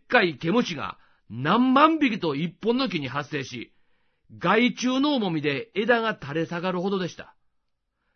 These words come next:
木村さんは害虫や病気の原因であるカビを撃退するために、農薬の代わりになる天然素材を探して、片っ端から試していきます。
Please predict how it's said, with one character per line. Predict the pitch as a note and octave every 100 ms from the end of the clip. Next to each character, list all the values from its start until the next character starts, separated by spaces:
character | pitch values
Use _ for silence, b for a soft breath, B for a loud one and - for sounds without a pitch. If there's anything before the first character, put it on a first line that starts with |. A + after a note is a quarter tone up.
| _ -
木 | D#3+
村 | F#3+ F#3+
さ | F3+
ん | E3
は | D#3+ C#3+ - _ _ _ _ A#2
害 | D#3 G3+ G#3
虫 | - C4+
や | B3 F#3 C#3+
病 | G#3 A#3+ A3
気 | A3
の | A3 E3+
原 | D3+ A#3+
因 | B3+ A#3+
で | G#3+
あ |
る | C#3 A#2 - _ -
カ | - G#3+
ビ | A3+
を | G#3+ F3+
撃 | A2 A3 G#3
退 | B3 A3+
す | F#3
る | G3+
た | F3+
め | A#2
に、 | F#2 - _ _ _ _ _ _ -
農 | D#3 G#3+
薬 | A3+ G#3+
の | A#3 A3+
代 | A#3+
わ | C#4
り | C#4
に | C4 B3+
な | F3+
る | C#3+ C3
天 | - C#4+ C#4
然 | C#4 C#4
素 | A3
材 | A#3+ G#3
を | D3+ B2+
探 | E3 C#3+
し | -
て、 | G#2+ F#2 - b b b b -
片 | - B3 C4+
っ | - -
端 | B3+ F#3+
か | A3
ら | E3+ C#3
試 | F#3 F#3+ E3+
し | -
て |
い | D#3
き | C3
ま | F#2 D2+
す。 | _